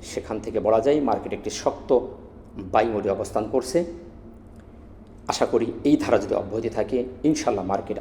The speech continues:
আরও অনেক দূরে আমাদেরকে নিয়ে যাবে। আমরা সবাই, আল্লাহ আমাদের সহায় হবেন। আশা করি মার্কেটের এই অবস্থান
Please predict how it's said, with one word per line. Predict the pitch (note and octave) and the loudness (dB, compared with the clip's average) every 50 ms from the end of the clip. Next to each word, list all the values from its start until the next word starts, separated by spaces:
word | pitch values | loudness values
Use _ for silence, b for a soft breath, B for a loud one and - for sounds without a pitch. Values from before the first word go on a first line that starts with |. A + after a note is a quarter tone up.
| - - | -4 0
আরও | C3+ C#3 B2+ F#2+ - | 2 2 2 2 0
অনেক | B2+ C3 D3+ - - | 0 -2 -2 -2 -2
দূরে | - G#2+ F#2+ - | -4 -4 -4 -4
আমাদেরকে | - G2 F#2+ F#2 G2 G2+ - - F#2 | -4 -4 -6 -6 -6 -8 -6 -6 -4
নিয়ে | G2+ A#2 A2+ G2 | -2 0 0 0
যাবে। | - - - - - - - - - - - - - - - - | 0 -2 -8 -8 -12 -16 -18 -18 -20 -20 -20 -20 -20 -16 -10 -8
আমরা | - G2+ F#2 | -6 -6 -4
সবাই, | - - A#2 B2+ B2 C3 - - - - - - - - | 0 2 2 2 2 0 -6 -12 -14 -18 -18 -14 -6 -4
আল্লাহ | - A2 G2+ F#2+ | -2 -2 0 -2
আমাদের | F#2 F#2+ F#2+ F#2+ A#2+ | -2 -2 -2 -2 -2
সহায় | - - - A#2 - A2 G2 | -4 -2 -4 -2 -2 -2 0
হবেন। | - A2+ G#2+ - - - - - - - - - - B B B B B B | 2 4 4 2 2 0 -8 -14 -16 -18 -18 -20 -20 B B B B B B
আশা | - - - | -4 -2 -2
করি | G#2+ - A#2+ A2+ B2+ - - - - - - | 0 2 2 0 0 -4 -8 -14 -16 -12 -4
মার্কেটের | - A2+ B2+ C3 - C#3+ A#2 A#2+ G#2 - - B B B B B - - - - | 0 0 0 0 0 -2 -2 -2 -2 -4 -4 B B B B B -20 -10 -2 4
এই | D3+ D3 D#3 D3+ D#3+ - - - - | 6 6 6 6 4 -4 -6 -4 -2
অবস্থান | B2+ A2+ A#2 A#2+ - - - C3+ A2 | 0 0 0 0 -2 -2 -2 -2 -2